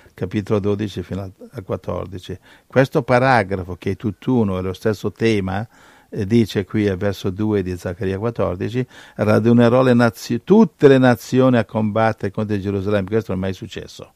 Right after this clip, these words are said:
Sta succedendo adesso, per la prima volta, e poi dice al verso tre: "L'Eterno uscirà a combattere contro quelle nazioni."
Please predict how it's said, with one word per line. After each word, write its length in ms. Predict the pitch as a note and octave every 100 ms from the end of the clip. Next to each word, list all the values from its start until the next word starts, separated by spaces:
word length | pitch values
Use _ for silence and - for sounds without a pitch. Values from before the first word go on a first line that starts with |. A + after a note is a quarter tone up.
| _
Sta 180 | - -
succedendo 640 | A2 C3+ A2 A#2 B2+ C#3 C3
adesso, 540 | A#2 A2+ - D3 F#3+ -
per 140 | -
la 100 | G#2
prima 300 | - A2+ A#2
volta, 500 | A2 F#2+ F2+ - D3 - _ _ _ _
e 140 | C3 A2+
poi 340 | A2+ B2+ C#3
dice 220 | A2 G#2+
al 80 | G#2+
verso 280 | G#2+ G2+ G#2
tre: 200 | - A2
"L'Eterno 480 | G2+ - G#2+ A2 G#2+
uscirà 300 | - G2 F#2+
a 40 |
combattere 640 | - F#2+ G#2 B2+ - G#2+
contro 280 | - F#2+ G#2+
quelle 220 | G#2 G2
nazioni." 1080 | F#2 F#2 - G#2+ A#2+ C3 B2 A2+ G#2 F#2+